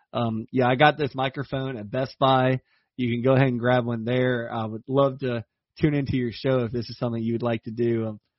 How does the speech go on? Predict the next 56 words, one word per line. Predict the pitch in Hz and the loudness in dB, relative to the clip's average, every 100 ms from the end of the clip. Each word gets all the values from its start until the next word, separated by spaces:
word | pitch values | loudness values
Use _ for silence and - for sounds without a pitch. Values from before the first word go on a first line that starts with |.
| _ _ - | _ _ -2
hats | 135 127 | -2 4
off | 135 123 - | 4 4 2
to | |
you | 131 113 | 2 2
if | 107 | 0
you, | 117 117 | -2 -4
if | 113 | -4
you | 117 | -4
got | 117 | -4
the | 113 | -6
time. | 135 120 110 107 _ _ _ - | -4 -4 -4 -8 _ _ _ -8
But | 110 | -4
yeah. | 117 104 - _ _ _ _ | -4 -6 -14 _ _ _ _
Uh, | 131 139 | -2 0
Big | 131 170 160 | 2 2 4
Red | 170 165 - | 4 2 4
says, | 156 151 | 2 2
"I | 135 143 | 0 0
remember | 147 151 | 0 -4
the | 131 | -6
safeties | 117 143 139 143 123 | -2 -2 0 -2 -2
being | 135 131 | 0 4
out | 127 | 4
of | |
position | 127 120 135 131 | 4 2 0 -2
more | 123 127 | -4 -2
than | 117 | -2
anything | 110 135 123 123 117 | -2 0 0 -2 2
else, | 147 156 156 - - - | 6 6 4 -4 -18 -8
and | 117 | -2
that | 123 | -2
genuinely | 110 131 131 127 | 0 0 0 0
has | 120 | -2
to | - | 0
do | 120 | 0
with | 107 | 2
coaching. | 143 143 - 139 135 - _ _ _ 135 | 2 2 2 -4 -6 -12 _ _ _ -2
Not | 135 | 0
sure | - | 0
what | 123 | -2
the | 123 | 2
answer | 147 139 143 | 0 2 6
is, | 139 135 127 | 8 6 4
but | 117 110 | -2 0
just | 127 123 | -2 0
hope | 127 127 | 2 2
we | 123 | 2
can | 117 | 2
get | 117 | 0
it | 110 | 0
figured | 123 120 120 | 0 0 2
out | 120 117 113 _ _ _ _ | 4 2 -2 _ _ _ _
for | 127 | -2
the | 117 | -2
next | 113 120 - - | -2 -4 -6 -6
season." | 123 120 113 101 | -2 0 -2 -12